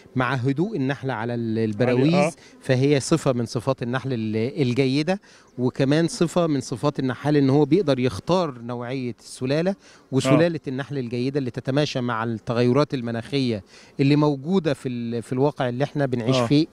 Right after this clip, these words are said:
Speaker 1: الآن.
Speaker 2: آه.
Speaker 1: نفس الوضع لو خدنا بعد كده، نفس الوضع ده حاجة نموذجية جدًا.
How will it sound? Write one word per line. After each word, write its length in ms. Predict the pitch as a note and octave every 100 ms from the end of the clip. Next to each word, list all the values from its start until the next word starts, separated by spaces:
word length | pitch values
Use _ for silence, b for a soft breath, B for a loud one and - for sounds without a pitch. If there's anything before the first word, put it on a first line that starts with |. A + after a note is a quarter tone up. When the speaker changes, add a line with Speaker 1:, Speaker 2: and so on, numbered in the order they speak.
| -
Speaker 1:
الآن. 220 | B2+ D3
Speaker 2:
آه. 140 | A#2+ A2 B B B -
Speaker 1:
نفس 280 | D3 - C#3
الوضع 480 | C3 D#3+ E3 C#3 D3
لو 200 | C3 B2
خدنا 360 | - C#3 C3+ B2
بعد 240 | G#2 G#2+
كده، 280 | - D3 A3 _ _ b b b b b b _ -
نفس 240 | A#2+ -
الوضع 300 | A2+ A#2+ A#2+
ده 160 | A2+ A#2+
حاجة 340 | - B2 A#2+
نموذجية 500 | A2+ A2+ A2 A#2 C3
جدًا. 360 | A#2+ B2+ B2+